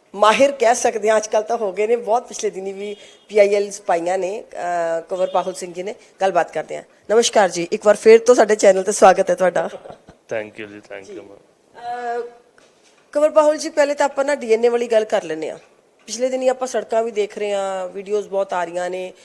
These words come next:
Speaker 1: ਖਬਰਾਂ ਬਹੁਤ ਨਸ਼ਰ ਹੋ ਰਹੀਆਂ ਨੇ, ਚਾਹੇ ਉਹ ਇਲੈਕਟ੍ਰੋਨਿਕ ਮੀਡੀਆ 'ਚ ਹੋਣ,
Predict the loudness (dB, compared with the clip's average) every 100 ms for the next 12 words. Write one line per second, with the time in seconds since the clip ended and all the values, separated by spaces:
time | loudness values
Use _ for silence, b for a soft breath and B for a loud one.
0 | b b -4 0 6 6 6 2 0 -2
1 | -6 -8 -6 -4 -2 -2 -6 B B -4
2 | 0 2 2 -2 -2 -2 -2 -6 -4 -2
3 | -2 -4 -6 -6